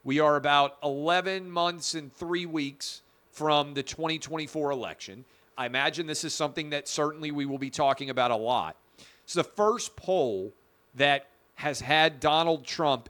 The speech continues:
in the lead nationwide. He's up to forty-eight to forty-six, according to a Quinnipiac poll that just came out on Joe Biden.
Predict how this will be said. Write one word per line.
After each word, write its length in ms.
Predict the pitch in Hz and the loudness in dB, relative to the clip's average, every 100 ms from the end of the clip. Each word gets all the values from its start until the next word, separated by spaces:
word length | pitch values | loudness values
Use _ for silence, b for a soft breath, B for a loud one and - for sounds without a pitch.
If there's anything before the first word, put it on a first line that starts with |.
| - | -6
in 420 | 139 135 123 120 _ _ _ 120 | -2 0 -2 -8 _ _ _ -4
the 120 | 131 | -4
lead 460 | 123 143 151 135 | 0 -2 -2 -6
nationwide. 920 | 117 127 127 139 110 98 90 65 57 _ b b b | -2 0 0 -6 -6 -4 -4 -6 -14 _ b b b
He's 300 | 151 147 165 | -10 -2 2
up 240 | 180 - | 0 0
to 440 | - 233 208 151 151 | -6 -2 0 0 -2
forty-eight 800 | - 185 196 196 180 160 165 - | -6 -2 0 -2 -6 -8 -8 -10
to 100 | 151 | -14
forty-six, 920 | - 165 165 147 131 - 156 - 147 | -8 -4 -4 -4 -8 -4 -4 -6 -12
according 380 | - 156 156 147 | -10 -8 -8 -8
to 120 | 151 | -12
a 40 | |
Quinnipiac 520 | 151 147 127 117 101 - | -10 -12 -12 -10 -12 -12
poll 240 | 90 85 82 _ _ _ _ _ _ _ _ _ _ _ _ _ _ _ _ _ _ _ _ _ _ _ - _ 135 | -18 -20 -20 _ _ _ _ _ _ _ _ _ _ _ _ _ _ _ _ _ _ _ _ _ _ _ -20 _ 0
that 220 | 151 147 | 0 0
just 340 | 151 180 165 | 2 2 2
came 220 | - 165 | -2 -2
out 200 | 147 139 | 0 2
on 160 | 127 117 | 2 -4
Joe 180 | 120 110 | -6 -4
Biden. 240 | 95 76 | -4 -6